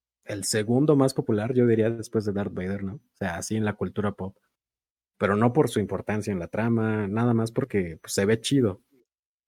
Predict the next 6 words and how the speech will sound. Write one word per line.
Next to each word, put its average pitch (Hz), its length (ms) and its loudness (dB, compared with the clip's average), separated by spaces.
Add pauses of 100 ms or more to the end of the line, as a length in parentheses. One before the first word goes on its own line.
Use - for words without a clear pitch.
(140)
más 120 240 2
o 120 80 6
menos. 110 380 2 (480)
Y, 202 800 0 (520)
y 110 140 -4
siempre 139 600 4